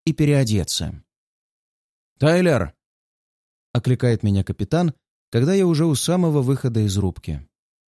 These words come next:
Оборачиваюсь, приподнимаю брови, жду, что он скажет.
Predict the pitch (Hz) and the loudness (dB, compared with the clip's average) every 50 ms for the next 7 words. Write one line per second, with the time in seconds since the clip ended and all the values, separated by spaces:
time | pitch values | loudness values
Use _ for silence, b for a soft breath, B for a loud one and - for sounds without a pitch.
0 | _ _ _ _ _ _ _ _ _ - 117 156 208 202 185 170 170 - - 156 | _ _ _ _ _ _ _ _ _ -4 -2 0 0 2 2 2 0 0 -2 -2
1 | 147 156 143 - - - 117 120 - 120 110 117 117 127 156 165 156 147 127 117 | 0 0 0 -2 -2 -2 -2 -2 0 0 0 2 2 2 2 0 0 0 2 2
2 | 113 110 110 107 110 104 92 - _ _ _ _ _ _ - 80 85 82 85 107 | 2 2 2 2 2 0 -2 -4 _ _ _ _ _ _ -8 -6 -6 -4 -2 0
3 | 165 202 214 - 117 - - - 147 175 185 - 147 151 135 - - - 127 120 | 0 0 0 -2 -4 -6 -4 -2 0 0 0 0 0 0 -2 -4 -4 -2 0 0
4 | 98 85 76 71 - - - | 0 0 -2 -6 -10 -14 -20